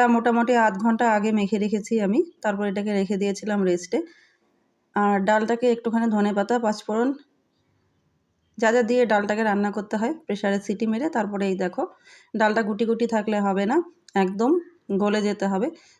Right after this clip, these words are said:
তো আমি একটু গুটি গুটি রেখেছি, যেহেতু আমার একটু ভালো লাগে। আর দিয়ে দিয়েছি ধনেপাতা। ডালটা হয়ে গেছে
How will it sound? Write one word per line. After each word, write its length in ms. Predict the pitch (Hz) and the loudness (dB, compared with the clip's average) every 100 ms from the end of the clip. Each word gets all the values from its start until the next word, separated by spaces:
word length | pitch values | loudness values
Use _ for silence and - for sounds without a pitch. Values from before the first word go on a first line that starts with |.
| _ | _
তো 40 | 311 | 2
আমি 220 | 277 262 | 4 2
একটু 180 | 262 262 | 0 -2
গুটি 220 | 233 233 | -2 0
গুটি 180 | 240 247 | -2 0
রেখেছি, 300 | 226 220 220 240 | 0 2 0 0
যেহেতু 260 | 233 226 220 | 0 0 -2
আমার 160 | 214 | -2
একটু 160 | 208 214 | -4 -4
ভালো 240 | 220 202 180 | -2 0 0
লাগে। 240 | 175 302 - _ _ _ _ _ _ _ _ _ _ _ _ _ _ - | 0 -4 -8 _ _ _ _ _ _ _ _ _ _ _ _ _ _ -2
আর 240 | 196 196 | 2 2
দিয়ে 180 | 185 214 | 2 0
দিয়েছি 240 | 208 220 220 | 0 -2 0
ধনেপাতা। 420 | 202 214 202 - | 0 0 -2 -2
ডালটা 260 | 220 220 240 | -2 0 0
হয়ে 220 | 226 240 | 0 0
গেছে 240 | 240 226 | 0 -2